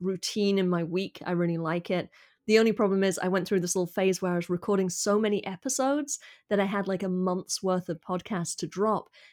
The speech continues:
and I'd forget that I hadn't released them yet, and I'd wanna talk to people about them. It's like, "No one's heard this one yet. This doesn't come out for another two weeks."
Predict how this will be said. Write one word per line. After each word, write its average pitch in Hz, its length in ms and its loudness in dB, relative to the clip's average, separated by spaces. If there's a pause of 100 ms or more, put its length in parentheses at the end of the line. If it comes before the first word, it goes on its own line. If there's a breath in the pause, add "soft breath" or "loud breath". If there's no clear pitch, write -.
(180 soft breath)
and 208 140 2
I'd 196 160 0
forget 214 320 2
that 202 100 -4
I 196 60 2
hadn't 185 300 0
released 165 500 -6
them 160 160 0
yet, 156 320 -8 (420)
and 190 120 2
I'd 185 100 4
wanna 196 180 4
talk 220 280 2
to - 100 2
people 185 260 0
about 175 260 0
them. 170 120 -2
It's 160 120 -6
like, 180 120 -6
"No 202 80 -2
one's 214 180 -2
heard 202 280 -6
this - 200 -8
one 160 160 -6
yet. 151 240 -8
This 190 140 -10
doesn't 196 240 0
come 190 120 -6
out 180 180 -2
for 175 60 -4
another 170 200 -2
two 175 240 -2
weeks." - 360 -4